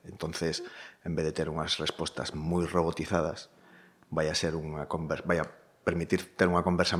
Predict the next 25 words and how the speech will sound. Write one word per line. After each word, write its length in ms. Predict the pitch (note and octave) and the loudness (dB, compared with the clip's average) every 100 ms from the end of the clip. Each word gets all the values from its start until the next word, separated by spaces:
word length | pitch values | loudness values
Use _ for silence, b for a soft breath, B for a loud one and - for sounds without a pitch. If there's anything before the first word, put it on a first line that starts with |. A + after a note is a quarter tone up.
| E2+ | 0
como 160 | - F2+ | 2 4
máis 160 | F2+ E2+ | 4 2
natural. 480 | E2+ - C2 - B B B B | 0 -4 -6 -10 B B B B
Non 400 | - E2+ D#2+ D#2+ | -10 -8 -4 -2
vas 240 | D2 C#2+ D#2+ | 0 0 0
a 60 | E2+ | -2
ter 80 | |
este 240 | D#2+ - E2+ | -4 -2 -2
bucle 640 | D#2+ F#2 F2+ F#2 E2 E2 b b b - | 0 0 2 2 2 0 b b b -8
de 320 | E2 D#2+ D2+ B B B _ | 0 2 0 B B B _
"Hola, 640 | - F#2 F2+ F2 - - - - | 4 8 8 6 0 -10 -20 -8
que 160 | - | -2
tal? 320 | D#2 D#2 F#2+ - _ - | 0 0 -2 -12 _ 2
Hola, 480 | F2 E2+ E2 - - | 4 6 2 -2 -6
que 80 | |
tal?". 240 | D2+ D2+ D#2+ | -2 0 -2
Pois 160 | - | -6
cada 240 | - D2 D#2 | -4 0 2
vez 80 | E2 | 2
vaiche 320 | E2+ - E2 | 0 0 -2
responder 320 | - E2 E2 | -4 -4 -2
unha 160 | D#2+ D#2 | -2 -2
cousa 240 | E2 D2+ | -2 -2
diferente, 480 | - F2+ F#2+ E2+ F#2 | 2 2 2 2 2
podeslle 400 | F2 D#2+ E2+ | 2 0 -2